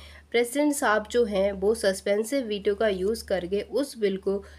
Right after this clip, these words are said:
रिकंसिडरेशन, रिकंसिडरेशन का मतलब होता है पुनर्विचार, कि भाई आप इसको ले जाइए, एक बार इस बिल पर पुनर्विचार कर लीजिएगा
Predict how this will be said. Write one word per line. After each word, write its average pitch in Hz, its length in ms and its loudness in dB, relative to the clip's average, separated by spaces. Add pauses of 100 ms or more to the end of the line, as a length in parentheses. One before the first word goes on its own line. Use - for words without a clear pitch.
(160)
रिकंसिडरेशन, 220 1080 2
रिकंसिडरेशन 226 840 0
का 220 120 -4
मतलब 208 340 0
होता 196 200 -2
है 254 180 -2
पुनर्विचार, 196 1000 2 (300)
कि 247 120 -2
भाई 226 360 2
आप 202 260 2
इसको 220 240 0
ले 208 200 2
जाइए, 202 260 2
एक 202 320 2
बार 214 220 0
इस 240 260 -2
बिल 196 140 0
पर 233 180 0
पुनर्विचार 208 920 0
कर 208 220 2
लीजिएगा 185 800 0